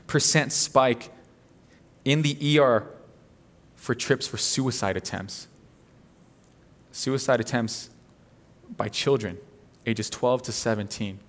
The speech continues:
That's an alarming stat. Over fifty percent of Gen Z feels pressure to be successful, pressure to be perfect. And I think a lot of those pressures come from friends. It comes from social media. Barna dot com shares how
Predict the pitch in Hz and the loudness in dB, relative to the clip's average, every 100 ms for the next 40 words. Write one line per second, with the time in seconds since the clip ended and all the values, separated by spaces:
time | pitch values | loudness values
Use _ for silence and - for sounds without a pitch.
0 | - - - - - - 113 107 110 120 | -20 -20 -20 -16 -12 -6 -2 0 0 0
1 | 113 - 110 95 - - - - - - | -2 0 0 0 -6 -14 -16 -16 -16 -2
2 | 135 123 - 160 175 170 175 165 135 143 | 0 2 4 4 4 2 6 6 6 4
3 | 143 135 139 127 117 - 139 139 127 127 | 4 2 2 2 0 2 2 2 -2 -2
4 | 120 - - 143 147 - 180 180 147 139 | -2 -2 2 2 2 2 -2 0 0 2
5 | 156 135 - - - - - - - 117 | 2 0 0 -16 -20 -20 -20 -16 -8 -6
6 | - - 175 165 202 202 - - - - | -6 0 0 2 -2 -4 -12 -16 -20 -20
7 | - - - - - - 123 120 147 - | -20 -20 -20 -20 -20 -2 2 4 2 -2
8 | - 117 123 143 135 - 147 143 120 - | -4 4 6 6 2 2 0 2 -2 -2
9 | 127 113 107 101 - 143 113 107 - 120 | -4 -4 -6 -8 -2 0 0 -2 -6 -6
10 | - 107 - - - - 120 - 110 113 | -4 -6 -8 -16 -12 -6 -4 -2 0 4
11 | 147 139 113 104 - - - - - - | 6 6 6 4 0 -14 -16 -20 -20 -18
12 | - 120 139 160 160 147 131 - 160 165 | -2 6 6 6 6 6 4 4 6 6
13 | 139 - 131 127 123 110 113 | 4 4 4 6 6 6 4